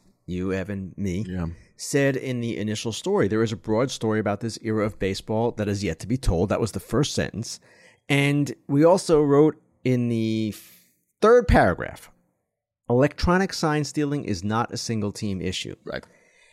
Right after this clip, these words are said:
Speaker 1: And what I've tried to explain to people over the years, Evan, is that we later found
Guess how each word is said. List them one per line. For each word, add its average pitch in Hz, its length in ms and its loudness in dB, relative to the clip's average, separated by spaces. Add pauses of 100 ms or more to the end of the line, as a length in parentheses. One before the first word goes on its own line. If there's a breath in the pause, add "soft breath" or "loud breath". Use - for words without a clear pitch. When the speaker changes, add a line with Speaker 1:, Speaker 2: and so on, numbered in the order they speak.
(220 soft breath)
Speaker 1:
And 170 80 4
what 175 80 6
I've 170 100 4
tried 233 300 4
to 208 80 -2
explain 151 400 -2
to 147 80 -4
people 147 320 0
over 143 140 0
the 135 100 0
years, 131 260 0
Evan, 131 400 0 (560)
is 131 180 2
that 139 240 0 (800)
we 143 120 4
later 156 320 6
found 135 500 2